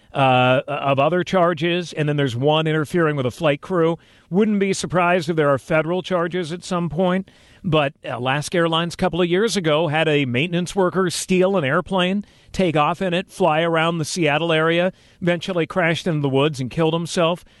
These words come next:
So, uh, Alaska Airlines has had to deal with workers who have gone to extreme measures linked back to mental health before. If this is what that's gonna be, they don't know. Nobody knows, but,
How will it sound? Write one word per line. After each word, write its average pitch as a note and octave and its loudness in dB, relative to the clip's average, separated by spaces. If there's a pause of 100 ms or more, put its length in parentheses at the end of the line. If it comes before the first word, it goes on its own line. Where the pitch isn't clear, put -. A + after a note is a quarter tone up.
(260)
So, F3 2
uh, D3+ -2 (120)
Alaska E3+ -4
Airlines D#3+ 0
has C#3 -6
had D3+ 0
to C#3+ -4
deal C3+ 0
with C#3 0
workers D#3+ 0
who E3 2
have C3+ 0
gone D3+ 0
to C3 2 (420)
extreme E3 -2
measures D3 0
linked C#3+ -4
back D3 -2
to E3 -2
mental D3 0
health C#3+ 0
before. E3 0 (320)
If D3+ 0
this C3 -2
is D3+ 0
what D3 0
that's D3+ -2
gonna D3 -2
be, C#3 0
they D3 0
don't D#3+ 2
know. C#3+ 0
Nobody D3+ 0
knows, D3+ 0
but, B2+ 0